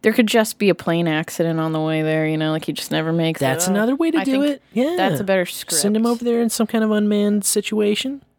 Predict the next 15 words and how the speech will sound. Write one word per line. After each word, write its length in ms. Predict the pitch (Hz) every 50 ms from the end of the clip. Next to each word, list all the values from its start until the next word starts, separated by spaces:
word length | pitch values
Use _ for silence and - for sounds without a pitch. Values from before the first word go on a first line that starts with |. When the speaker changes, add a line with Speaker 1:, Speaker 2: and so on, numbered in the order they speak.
| _ _ _ -
Speaker 1:
Yeah. 400 | 196 170 160 156 151 151 151 156 160 - _ _ _ - -
Speaker 2:
Oops. 440 | 185 226 262 - - - - - - - _ - - _ _ _
Speaker 1:
Now, 680 | 220 220 220 214 208 202 202 202 202 196 190 185 - - _ _ _ _ _
the 340 | 202 196 190 202 220 214 185 - - _ _ _ - _ _ _ _ _
U 180 | 247 294 339 320
S 180 | 269 233 - -
press 300 | - - 165 151 160 -
has 140 | 175 170 175
been 160 | 175 170 175
asking 600 | 170 170 170 170 - - - 160 156 143 139 151 - - _ _ _ _ _ - _ -
Secretary 580 | - - 175 165 - - - - 165 156 151
of 100 | 151 -
State 320 | - - - 160 151 - - _ _ _ _ _ _ _ _ _
Antony 480 | 175 175 165 160 - 180 165 165 160 156
Blinken 560 | 185 160 165 165 165 165 165 - 147 165 170